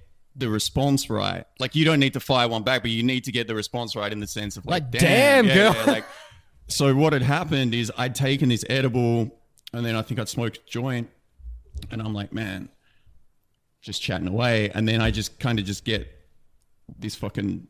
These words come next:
Speaker 1: photo, and just as it comes in, this fucking weed, this edible just hits me like a fucking kick to the face, and I'm like, "Fuck.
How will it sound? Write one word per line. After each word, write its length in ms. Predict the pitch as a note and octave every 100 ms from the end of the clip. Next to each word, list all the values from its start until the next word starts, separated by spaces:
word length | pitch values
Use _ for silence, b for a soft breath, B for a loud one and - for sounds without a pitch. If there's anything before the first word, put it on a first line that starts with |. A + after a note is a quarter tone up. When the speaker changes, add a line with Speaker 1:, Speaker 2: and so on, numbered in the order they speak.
| _
Speaker 1:
photo, 680 | - A#2+ C#3 C3 F#2 E2+ A2 _ - - - _ _ _ _ _ -
and 160 | A#2+ A2
just 260 | C#3+ C#3
as 120 | C3+
it 60 | B2+
comes 300 | C3+ A#2 A2+
in, 220 | A#2+ A#2+
this 180 | G#2 - F#2+
fucking 420 | - - A#2+ A#2 G#2+
weed, 320 | G#2+ A#2 G#2 _ _ _ _ -
this 300 | A#2 A#2+ D#3
edible 360 | D3 C#3 C3+ C3
just 180 | A#2 -
hits 280 | B2 C#3 -
me 160 | A#2+
like 220 | A2+ G#2+
a 60 | G#2+
fucking 500 | - A#2+ A#2 A2 G#2
kick 320 | - C#3 B2
to 100 | -
the 120 | A2+
face, 520 | - G#2 G#2 G2 - - b b b
and 140 | A2 A2
I'm 120 | G#2+
like, 400 | G#2+ G2 F#2 - _ _ _ _ _ _ _ _ _
"Fuck. 540 | - - - A2+ -